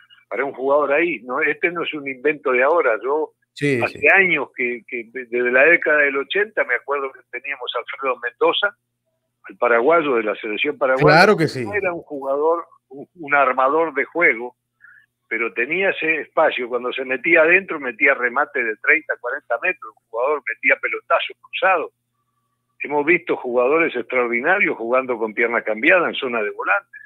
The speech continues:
Speaker 2: Profe.
Speaker 1: Y queda en el medio de la cancha porque pierden la pelota y queda en el medio, trabaja donde queda. Digo, no tiene ningún misterio.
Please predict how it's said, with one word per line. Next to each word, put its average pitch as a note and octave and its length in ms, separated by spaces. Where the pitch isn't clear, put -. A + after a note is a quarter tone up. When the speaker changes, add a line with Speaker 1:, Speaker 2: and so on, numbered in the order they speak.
Speaker 2:
Profe. D3+ 600
Speaker 1:
Y - 120
queda F#3 240
en F#3 100
el F3+ 140
medio F3 380
de E3 120
la D#3+ 160
cancha F3+ 420
porque A#2+ 300
pierden D3 400
la C#3+ 160
pelota D3 340
y A2+ 60
queda C3+ 160
en D#3+ 180
el C4+ 200
medio, - 160
trabaja B2+ 500
donde B2+ 200
queda. B3 340
Digo, A2 200
no C3+ 80
tiene D3 220
ningún D3 300
misterio. - 480